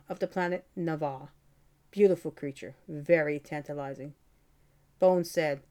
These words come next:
"Jim, don't go there." However, I could not resist. She had eyes that mystified, a body that was silky to the touch. Unfortunately, it did not last.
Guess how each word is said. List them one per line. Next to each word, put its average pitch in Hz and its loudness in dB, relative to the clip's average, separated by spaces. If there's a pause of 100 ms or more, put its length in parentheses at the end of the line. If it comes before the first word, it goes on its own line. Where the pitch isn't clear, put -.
(420)
"Jim, 202 2 (180)
don't 143 0
go 151 0
there." 139 -2 (1080)
However, 170 2 (600)
I 180 -4
could 196 -2
not 160 -2
resist. 135 -10 (420)
She - -4
had 175 6 (420)
eyes 165 0
that 156 -2
mystified, 147 -6 (800)
a 175 2
body 180 8
that 165 2
was 165 -2
silky 185 0
to 147 -12
the 147 -4
touch. - -12 (1160)
Unfortunately, 180 -2 (160)
it 165 -6
did 165 -2
not 147 -4
last. 135 -8